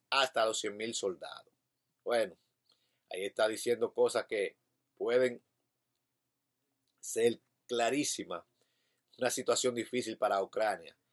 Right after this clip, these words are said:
y puede armarse la tercera guerra mundial si siguen las cosas. Pero esperamos que haya paz en este mundo, porque Dios va a descender paz. El gran Elon Musk convence a Donald Trump para desmantelar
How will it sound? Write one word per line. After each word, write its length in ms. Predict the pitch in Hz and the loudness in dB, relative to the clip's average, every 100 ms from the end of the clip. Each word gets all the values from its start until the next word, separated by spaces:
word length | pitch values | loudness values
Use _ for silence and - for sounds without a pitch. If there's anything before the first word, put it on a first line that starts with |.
| _ | _
y 140 | - 101 | -10 -8
puede 240 | 98 117 | -2 2
armarse 420 | 113 107 110 101 | 2 2 -2 0
la 100 | 101 | -4
tercera 360 | 98 95 101 104 | -4 -4 -4 -4
guerra 260 | 95 98 92 | -2 -4 -4
mundial 440 | 95 87 90 73 | -8 -8 -8 -8
si 140 | - - | -12 -14
siguen 320 | - 87 92 | -12 -8 -6
las 120 | 92 - | -6 -2
cosas. 380 | 98 98 82 - _ _ _ _ _ | -2 0 -4 -12 _ _ _ _ _
Pero 160 | 107 107 | -4 -2
esperamos 580 | 107 117 143 120 107 - - _ _ _ _ _ - | 2 6 6 6 0 -6 -20 _ _ _ _ _ 0
que 80 | 113 | 4
haya 320 | 120 127 - | 6 6 6
paz 280 | 123 113 104 | 4 4 2
en 120 | 104 | -6
este 160 | 101 | -6
mundo, 220 | 101 98 95 | -6 -4 0
porque 220 | 95 104 | 0 2
Dios 180 | 117 110 113 | 2 2 0
va 60 | |
a 60 | 110 | 0
descender 420 | 107 101 98 98 | -2 -6 -4 -6
paz. 520 | - - - - - _ _ _ _ _ _ _ _ | -6 -12 -12 -16 -16 _ _ _ _ _ _ _ _
El 240 | 135 143 | 6 6
gran 400 | 135 165 190 190 - | 10 12 12 8 6
Elon 340 | 175 190 185 | 12 12 12
Musk 420 | 175 208 185 165 - | 12 12 12 12 10
convence 600 | 156 147 165 202 - 175 | 8 10 8 8 10 10
a 80 | |
Donald 400 | 160 196 196 180 | 12 10 10 8
Trump 320 | - 190 180 - | 8 8 10 10
para 240 | 165 160 | 12 12
desmantelar 720 | 151 143 139 - 143 165 185 | 10 6 2 2 10 12 12